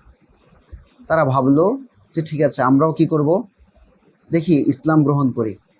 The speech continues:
মূলত তাদের ইসলাম গ্রহণের কি ছিল না? উদ্দেশ্য ছিল না। বরং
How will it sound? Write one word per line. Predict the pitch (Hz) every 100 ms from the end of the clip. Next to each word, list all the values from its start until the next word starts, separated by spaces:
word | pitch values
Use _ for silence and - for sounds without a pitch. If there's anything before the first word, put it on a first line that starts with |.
| _ 127
মূলত | 160 208 214
তাদের | 202 196
ইসলাম | 175 165 - 175 185
গ্রহণের | 151 156 165
কি | 151 160
ছিল | 160 160
না? | 180 247 _ _ _
উদ্দেশ্য | 190 175 190 180
ছিল | 156 143 123
না। | 107 - _ _ _ _ 123
বরং | 160 185 180 190 262